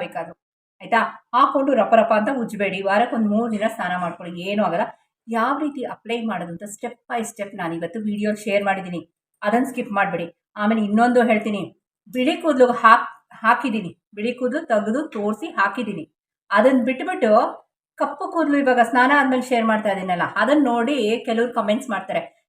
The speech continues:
ನಮ್ಮ ರೆಗ್ಯುಲರ್ ಬರ್ತಾರಲ್ಲ, ಅವರಲ್ಲ, ಅದು ಬಿಟ್ಟು ಇನ್ನೊಂದು ಕ್ಯಾಟಗರಿ ಇರುತ್ತೆ, ಸ್ಕಿಪ್ ಮಾಡೋ ಕ್ಯಾಟಗರಿ. ಅದನ್ನ ಸ್ಕಿಪ್ ಮಾಡಿ ಅದಕ್ಕೆ ಕಾಮೆಂಟ್ಸ್ ಹಾಕ್ತೀರಾ. ದಯವಿಟ್ಟು ಹಾಕಕ್ ಹೋಗ್ಬೇಡಿ. ಬಿಳಿ ಕೂದಲು ಹುಡುಕಿ ಬಿಳಿ ಕೂದಲು ಮೇಲೆ ಹಾಕಿ ವಿಡಿಯೋ ಮಾಡಿದ್ದೀನಿ,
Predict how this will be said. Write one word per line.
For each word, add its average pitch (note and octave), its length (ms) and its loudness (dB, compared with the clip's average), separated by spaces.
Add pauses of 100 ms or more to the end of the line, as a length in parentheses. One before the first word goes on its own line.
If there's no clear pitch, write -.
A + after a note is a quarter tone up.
ನಮ್ಮ A3 200 2
ರೆಗ್ಯುಲರ್ B3+ 540 4
ಬರ್ತಾರಲ್ಲ, A3 480 6 (140)
ಅವರಲ್ಲ, A3 340 4 (460)
ಅದು G#3+ 180 -4
ಬಿಟ್ಟು C4+ 400 -4
ಇನ್ನೊಂದು B3+ 280 0
ಕ್ಯಾಟಗರಿ A3+ 520 0
ಇರುತ್ತೆ, G3 220 -12 (420)
ಸ್ಕಿಪ್ D#4 340 -10
ಮಾಡೋ C#4+ 240 6
ಕ್ಯಾಟಗರಿ. F3+ 480 -2 (320)
ಅದನ್ನ B3+ 260 -2
ಸ್ಕಿಪ್ F4 260 -14
ಮಾಡಿ D#4 280 4
ಅದಕ್ಕೆ A#3+ 280 4
ಕಾಮೆಂಟ್ಸ್ G#3+ 360 2
ಹಾಕ್ತೀರಾ. A3 360 -6
ದಯವಿಟ್ಟು A#3 340 -2
ಹಾಕಕ್ - 340 0
ಹೋಗ್ಬೇಡಿ. F#3+ 260 -6 (400)
ಬಿಳಿ G#3+ 300 4
ಕೂದಲು C4+ 320 -2 (120)
ಹುಡುಕಿ B3+ 500 -2 (240)
ಬಿಳಿ G#3 200 -6
ಕೂದಲು A3+ 320 -2
ಮೇಲೆ G#3+ 220 -2 (140)
ಹಾಕಿ D4 480 4 (560)
ವಿಡಿಯೋ G#3+ 260 4
ಮಾಡಿದ್ದೀನಿ, D#3 380 -6